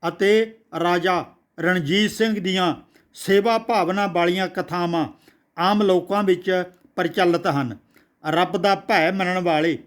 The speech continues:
ਮਨੁੱਖਤਾ ਨੂੰ ਪਿਆਰ ਕਰਨ ਵਾਲੇ, ਰਾਜਿਆਂ ਦੇ ਨਿੱਜ ਨਾਲ ਜੁੜੀਆਂ ਇਹ ਕਥਾਵਾਂ ਦੱਸ ਪਾਉਂਦੀਆਂ ਹਨ, ਕੋਈ ਗੁਣ ਇਹਨਾਂ ਵਿੱਚ ਜ਼ਰੂਰ ਸੀ। ਵਰਨਾ ਸਾਰੇ ਰਾਜ ਕਰਨ ਵਾਲੇ ਲੋਕ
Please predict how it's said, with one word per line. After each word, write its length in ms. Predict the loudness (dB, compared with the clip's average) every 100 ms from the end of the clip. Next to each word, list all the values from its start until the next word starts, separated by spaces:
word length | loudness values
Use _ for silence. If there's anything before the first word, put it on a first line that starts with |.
| _ _ -10
ਮਨੁੱਖਤਾ 640 | -4 0 0 0 -4 -2 0
ਨੂੰ 160 | -2
ਪਿਆਰ 340 | -2 0 2 0
ਕਰਨ 300 | -2 -2 -2
ਵਾਲੇ, 400 | 0 0 -2 -6 _ _ _ -6 0
ਰਾਜਿਆਂ 500 | 2 2 2 0 0
ਦੇ 200 | 0 0
ਨਿੱਜ 300 | 0 -2 0
ਨਾਲ 220 | 0 0
ਜੁੜੀਆਂ 480 | 0 -2 0 -2 -4 -6 _ _ _ _ -2
ਇਹ 140 | 0
ਕਥਾਵਾਂ 600 | 0 -4 -4 -4 -2 -2 -4 -14 _ -2
ਦੱਸ 300 | 0 0 -4
ਪਾਉਂਦੀਆਂ 600 | -4 -4 -2 -2 0 0
ਹਨ, 140 | -2 -6 _ _ _ 0
ਕੋਈ 280 | 2 2
ਗੁਣ 420 | 0 -2 -2 -2 -6 -14 _
ਇਹਨਾਂ 280 | -6 -2 0
ਵਿੱਚ 420 | 0 -2 -2 -2 -4 -10 -2
ਜ਼ਰੂਰ 420 | 2 4 4 2
ਸੀ। 320 | -2 -6 -8 -12 _ _ _ _ -8
ਵਰਨਾ 400 | -4 -2 0 -2
ਸਾਰੇ 520 | 0 0 2 0 -2 -12 _ -6 -2
ਰਾਜ 240 | 0 0
ਕਰਨ 320 | -2 -4 -2
ਵਾਲੇ 380 | 0 2 2 0 -6 _ -6
ਲੋਕ 640 | 0 2 2 0 -8 -12